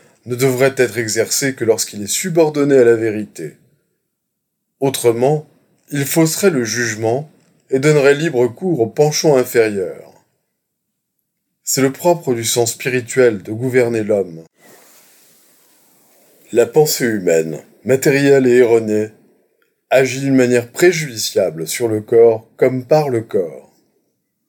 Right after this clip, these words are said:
Avoir un seul Dieu, un seul entendement,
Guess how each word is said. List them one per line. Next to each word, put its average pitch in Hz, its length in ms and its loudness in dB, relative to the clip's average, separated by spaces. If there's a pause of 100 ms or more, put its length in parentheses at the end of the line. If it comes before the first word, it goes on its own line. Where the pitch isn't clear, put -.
(1800)
Avoir 127 420 2
un 175 120 4
seul 117 360 2
Dieu, 113 360 -6 (420)
un 151 160 2
seul 147 260 4
entendement, 117 680 0